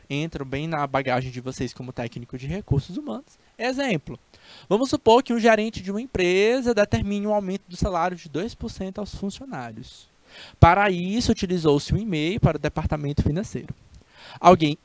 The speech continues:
interceptou e alterou de dois pra vinte por cento. Ah, é, queria nada, né? <laughs> Um aumento gigantesco, e aí, consequentemente, vai ter um grande prejuízo na fina-, financeiro pra empresa,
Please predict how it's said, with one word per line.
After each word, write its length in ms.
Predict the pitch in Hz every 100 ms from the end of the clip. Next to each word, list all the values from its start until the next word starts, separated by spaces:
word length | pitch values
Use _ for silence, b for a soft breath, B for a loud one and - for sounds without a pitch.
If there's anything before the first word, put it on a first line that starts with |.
| -
interceptou 1300 | 269 320 214 202 - - - - 143 - - 196 247
e 160 | 208
alterou 1040 | 208 269 277 - 247 294 240 170 156 127 - B B
de 200 | - 151
dois 720 | 214 165 147 139 190 277 - - - -
pra 160 | - 220
vinte 280 | 170 139 -
por 180 | -
cento. 380 | 123 - 117 117
Ah, 80 | 123 143 196 233 226 214 214 214 208 196
é, 420 | 139 175 269 277
queria 280 | - 160 170
nada, 340 | 339 135 120 120
né? 200 | 135 196 _ -
<laughs> 720 | - 160 151 123 - - -
Um 80 | 143
aumento 400 | 143 151 156 -
gigantesco, 960 | 135 175 208 247 175 180 226 277 - 247
e 200 | 196 170
aí, 120 | 175
consequentemente, 1080 | - 170 226 277 262 226 214 247 185 220 - b b
vai 200 | - 143
ter 100 | 151
um 40 |
grande 260 | 147 143 147
prejuízo 500 | - 160 160 151 156
na 60 | 170
fina-, 240 | 160 165 _ -
financeiro 640 | 156 170 254 - 190 277
pra 140 | 165 131
empresa, 560 | 127 - 147 113 143